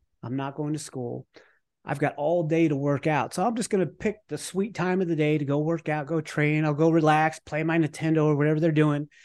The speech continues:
and then I'll just go work out again tomorrow, and then I'll go into the Navy."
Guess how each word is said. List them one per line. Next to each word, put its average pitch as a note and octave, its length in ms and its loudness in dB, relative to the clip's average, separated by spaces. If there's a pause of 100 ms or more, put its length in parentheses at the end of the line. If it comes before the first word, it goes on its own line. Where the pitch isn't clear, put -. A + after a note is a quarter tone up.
(160)
and F3+ 180 2
then F3+ 80 4
I'll E3+ 100 4
just D#3 180 -4
go D#3+ 100 2
work D3+ 260 0
out D3 140 0
again C#3 240 0
tomorrow, A#2+ 480 -12 (260)
and D3+ 140 2
then D3 100 4
I'll D3 80 2
go C#3 140 2
into C3+ 180 0
the C3 100 -2
Navy." A#2+ 440 -6